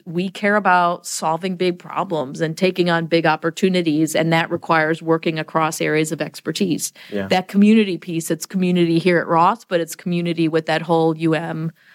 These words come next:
Speaker 1: world, you know, beyond our building. So I think all of those feed really nicely into what the president is doing with his Vision twenty thirty-four.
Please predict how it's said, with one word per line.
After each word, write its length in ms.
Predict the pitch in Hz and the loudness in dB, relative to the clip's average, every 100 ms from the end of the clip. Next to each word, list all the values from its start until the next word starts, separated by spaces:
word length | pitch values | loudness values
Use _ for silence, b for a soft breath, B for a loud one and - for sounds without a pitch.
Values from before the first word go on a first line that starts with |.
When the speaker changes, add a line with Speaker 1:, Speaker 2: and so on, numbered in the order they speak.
| b b b | b b b
Speaker 1:
world, 600 | 170 180 170 156 156 - - | 2 4 2 -2 -4 -8 0
you 100 | 180 | 2
know, 120 | 160 | 2
beyond 360 | 156 156 147 151 | 2 2 2 0
our 140 | 147 | 0
building. 480 | 147 151 156 147 160 b b | 0 -4 -2 -2 -4 b b
So 160 | b 226 | b 2
I 40 | 208 | 2
think 180 | 214 | 2
all 160 | 190 185 | 2 2
of 80 | 175 | 0
those 240 | 170 175 | -2 -2
feed 260 | - 170 165 | -4 -4 0
really 260 | 165 160 151 | 0 0 -4
nicely 460 | 147 156 - 151 - | -8 -6 -2 -2 0
into 640 | 151 156 - 160 156 151 | -2 -2 0 2 4 2
what 240 | 151 165 156 | 4 2 2
the 60 | |
president 460 | - 156 156 151 151 | 0 -2 0 -2 -2
is 140 | 156 | -4
doing 240 | - 156 160 | 0 0 0
with 160 | 160 | 0
his 180 | 160 156 | 0 0
Vision 320 | 151 160 156 | 2 0 0
twenty 260 | 151 - - | -6 -4 -4
thirty-four. 680 | 156 147 - - - - | -2 -4 -4 -4 -2 -2